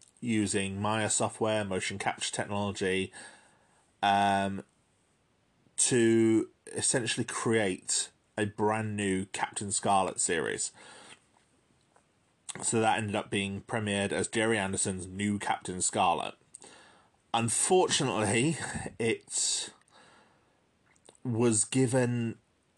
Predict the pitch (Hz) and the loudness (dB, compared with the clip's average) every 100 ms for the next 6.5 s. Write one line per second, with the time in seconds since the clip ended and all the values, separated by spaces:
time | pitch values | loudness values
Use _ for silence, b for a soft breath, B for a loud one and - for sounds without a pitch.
0 | _ _ - - 113 110 147 151 117 107 | _ _ -6 -4 -2 -2 -2 2 2 2
1 | - 120 117 110 - - 120 120 110 - | 0 0 2 0 -2 -4 -2 -2 -2 0
2 | 98 90 - - - 104 98 98 98 101 | 2 0 0 -6 -2 0 2 0 -2 0
3 | 98 98 - 110 - 107 104 104 98 98 | 0 0 0 -2 -2 -4 -2 -2 -2 -4
4 | - - 113 101 98 98 - 104 - 147 | -4 0 2 2 -2 -4 -6 -8 -2 0
5 | 139 - - 101 104 107 107 - 101 101 | 0 -2 -2 -2 -2 -4 -4 0 2 2
6 | 104 110 110 131 170 | 0 0 2 0 -2